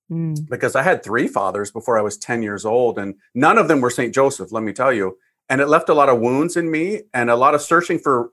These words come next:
Speaker 2: authentic manhood myself. And so that's a big part of where the book comes from, because I see that in the culture. I
Speaker 1: Mm.
Speaker 2: see it everywhere. There's, men don't know what it means to be a man or a father. And when they try and express it,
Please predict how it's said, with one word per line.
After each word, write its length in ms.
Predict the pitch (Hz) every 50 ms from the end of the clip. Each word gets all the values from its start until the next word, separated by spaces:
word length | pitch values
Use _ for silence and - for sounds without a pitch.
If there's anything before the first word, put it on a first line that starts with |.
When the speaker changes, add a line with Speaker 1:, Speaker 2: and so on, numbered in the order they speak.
| -
Speaker 2:
authentic 480 | 165 170 - - 151 147 - 147 120 123
manhood 540 | 123 123 131 147 170 165 160 151 131 120 117
myself. 640 | 110 107 - - 208 214 139 104 95 - - - _ _ _ _
And 180 | 143 139 135 131
so 200 | - 156 147 135
that's 420 | 147 151 165 185 180 - - - _ _ _ - - -
a 100 | 139 131
big 220 | 113 135 143 143
part 180 | - 156 147 139
of 60 | 127
where 120 | 120 127 120
the 80 | 120
book 220 | 107 107 131 135 -
comes 300 | - 135 131 143 143 -
from, 400 | - 120 107 104 104 98 - _ _ _ _ _ _
because 280 | - 156 156 - 170 165
I 60 | 160
see 220 | 156 - - 196 202
that 200 | 190 175 165 160
in 120 | 156 143
the 60 | 135
culture. 600 | 123 - - 143 - - - - 104 101 98 101 _ _ _ _ _ _ _ _ _ _ _ - - -
I 80 | -
Speaker 1:
Mm. 140 | 196 190 185
Speaker 2:
see 140 | 156 143 151
it 120 | 156 143 -
everywhere. 560 | - 127 131 180 214 202 147 117 104 101 101 98
There's, 340 | 113 127 127 120 117 - _ _ _ _ _
men 300 | - 123 135 147 202 233
don't 220 | 233 220 196 - 131
know 200 | 120 117 123 170
what 180 | 214 180 123
it 60 | 117 117
means 220 | 120 131 175 202 -
to 80 | -
be 140 | 123 120 113
a 80 | 110 104
man 340 | 104 101 101 101 101 101 -
or 180 | - 120 120
a 60 | 117 117
father. 580 | - - 101 104 107 104 104 98 95 95 - _ _ _ _ _ _ -
And 80 | 135
when 80 | 139 139
they 80 | 135
try 180 | 135 - 170 170
and 80 | 165 143
express 520 | 117 - - - - 160 214 233 226 -
it, 160 | 113 104 -